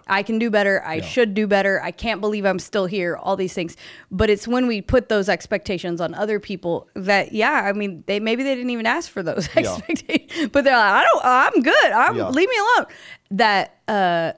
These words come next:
Speaker 1: it, it comes from the right heart. We want everyone to be able to be the best that they can be.
Speaker 2: Yeah.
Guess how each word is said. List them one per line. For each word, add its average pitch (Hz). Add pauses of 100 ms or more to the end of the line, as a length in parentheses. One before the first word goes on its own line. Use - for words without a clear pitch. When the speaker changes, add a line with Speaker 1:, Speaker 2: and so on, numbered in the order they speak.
(100)
Speaker 1:
it, - (100)
it 254
comes 311
from 349
the 262
right 226
heart. 208
We 208
want 220
everyone 269
to -
be 190
able 156 (300)
to 262
be 202
the 190
best 165
that 180
they 190
can 160
be. 156
Speaker 2:
Yeah. 110